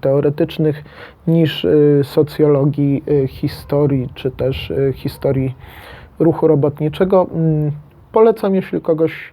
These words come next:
interesuje takie podejście. Y, jeśli nie, no to warto sięgnąć po inne, y, bardziej ogólne i, i bardziej takie, y,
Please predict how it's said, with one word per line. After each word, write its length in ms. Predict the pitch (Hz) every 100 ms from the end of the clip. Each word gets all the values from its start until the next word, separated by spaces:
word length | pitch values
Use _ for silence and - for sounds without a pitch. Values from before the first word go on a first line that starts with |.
| -
interesuje 580 | 165 160 156 156 156 147
takie 280 | 143 139
podejście. 840 | 147 151 143 143 143 - 151 143 147 - - - - - - _
Y, 360 | 165 160 151 147 - -
jeśli 680 | 185 180 - 180 175 165 - - - - 160
nie, 220 | 160 170
no 140 | 160 156
to 280 | 160 156 156 165 - 151 151
warto 380 | 151 156 - 147
sięgnąć 460 | - 151 151 143
po 160 | - 147
inne, 560 | 165 151 151 147 147 147 - - - - -
y, 120 | 160
bardziej 640 | 139 156 165 156 139 160
ogólne 840 | 151 151 165 165 151 - 156 151 143
i, 240 | 156 147 156
i 40 |
bardziej 380 | 143 151 147 151
takie, 480 | 151 143 151 147
y, 80 | -